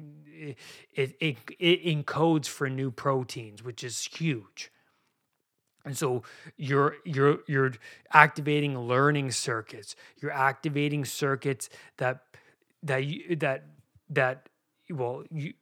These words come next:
these circuits build upon each other. The building circuits rather than s-, uh, retreating circuits. You don't wanna promote those retreating circuits because those retreating circuits will only grow massively in size, right? And,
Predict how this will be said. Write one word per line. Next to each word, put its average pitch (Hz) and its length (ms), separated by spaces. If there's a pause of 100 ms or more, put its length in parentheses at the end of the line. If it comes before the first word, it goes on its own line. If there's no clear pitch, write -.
(260)
these 139 320
circuits 151 420
build 143 580
upon 123 400
each 117 240
other. 107 360
The 120 120
building 147 640
circuits 117 480
rather 123 260
than 120 280 (500)
s-, - 260
uh, 151 120
retreating 139 720
circuits. 117 520
You 139 80
don't 160 200
wanna 165 220
promote 147 520
those 135 260
retreating 139 600
circuits 131 480
because 131 400 (460)
those 151 260
retreating 156 560
circuits 131 520
will 139 160
only 160 320
grow 135 380
massively 131 720
in 123 140
size, 139 640 (320)
right? 135 280 (840)
And, 139 300